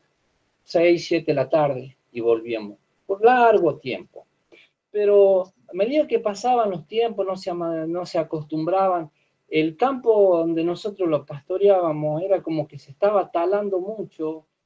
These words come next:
y teníamos que hacer mucha, eh, caminar más con ellos, andar más para que comieran, y al fin de cabo no se saciaban. Entonces,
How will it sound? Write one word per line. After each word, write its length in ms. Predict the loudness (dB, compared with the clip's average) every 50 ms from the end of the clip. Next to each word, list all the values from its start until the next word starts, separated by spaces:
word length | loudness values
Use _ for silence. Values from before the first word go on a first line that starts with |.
| _
y 100 | -20 -14
teníamos 460 | -12 -12 -12 -12 -16 -18 -20 -20 -16 _
que 80 | -16
hacer 240 | -16 -14 _ -14 -14
mucha, 640 | -12 -14 -14 -16 -18 _ _ -2 -2 -2 -2 -4 _ _ _ _ _ _ _ _
eh, 540 | -6 -6 -6 -6 -8 -10 -10 -10 -12 -14 -18 _ _ _
caminar 460 | -12 -10 -10 -8 -6 -4 -4 -4 -2
más 440 | -2 0 0 0 0 0 -2 -4 -4
con 200 | -4 -4 -2 -2
ellos, 340 | -2 -4 -4 -4 -2 -2 -2
andar 280 | 0 2 2 0 0
más 480 | 0 -2 -2 -4 -4 -4 -4 -6 -6 -6
para 260 | _ -6 -4 -4 -6
que 140 | -8 -14 -8
comieran, 640 | _ -6 -6 -4 -6 -8 -8 -10 -10 -10 -12 -14 -14
y 60 | -16
al 60 | -18 -16
fin 160 | _ -14 -12
de 120 | -12 -12 -10
cabo 300 | -10 -8 -8 -8 -6 -6
no 140 | -8 -8
se 140 | -10 -12 -14
saciaban. 640 | -12 -12 -12 -12 -12 -4 -2 0 2 2 2 2 0
Entonces, 440 | -2 -4 -4 -6 -8 -6 -8 -8 -8